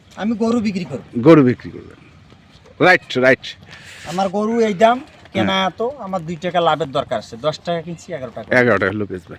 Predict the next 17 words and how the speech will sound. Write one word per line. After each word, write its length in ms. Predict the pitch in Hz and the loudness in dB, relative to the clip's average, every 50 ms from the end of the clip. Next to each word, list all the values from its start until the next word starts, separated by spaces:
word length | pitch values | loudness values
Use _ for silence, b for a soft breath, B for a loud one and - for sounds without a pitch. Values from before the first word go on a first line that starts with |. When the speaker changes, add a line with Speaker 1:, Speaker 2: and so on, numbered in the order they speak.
| - - - | -20 -10 -8
Speaker 2:
আচ্ছা, 260 | 107 110 - - 110 | -8 -6 -4 -4 0
গেল 200 | 113 143 143 131 | 2 4 4 4
এটা। 200 | 127 123 - 92 | 4 2 0 -2
Speaker 1:
নকশা 120 | - 151 | -10 -12
সাথে। 380 | - - - - _ - - 123 | -14 -18 -20 -20 _ -14 -6 0
Speaker 2:
দাম? 260 | 135 143 170 240 220 - _ _ _ _ _ _ - - | 2 4 4 4 2 -4 _ _ _ _ _ _ -20 -18
Speaker 1:
এটা 180 | - 165 160 185 | -14 -12 -10 -10
ছোট 240 | - - 202 185 180 | -10 -10 -12 -10 -10
করে 280 | 180 170 170 151 147 131 | -12 -12 -12 -12 -14 -14
দেবো 220 | 147 147 156 190 214 - _ _ - - - - - - | -16 -16 -18 -18 -20 -20 _ _ -20 -20 -20 -20 -18 -10
পঁয়ষট্টি। 460 | - 147 139 - - 135 - - - - - - - - - - | -8 -6 -6 -8 -10 -18 -18 -20 -20 -20 -20 -20 -20 -20 -8 -4
Speaker 2:
এক 120 | - - - 143 | 0 2 2 2
লক্ষ 180 | 147 - - | 2 2 0
পঁয়ষট্টি। 500 | 139 - 123 123 - 113 - - - 82 | -2 0 0 0 0 -2 -6 -8 -12 -16
Speaker 1:
হ্যাঁ, 140 | 80 120 117 - - | -16 -16 -18 -10 -4
চাবো 280 | - 160 160 156 160 | 0 0 0 0 -2
না। 120 | 139 98 | -10 -12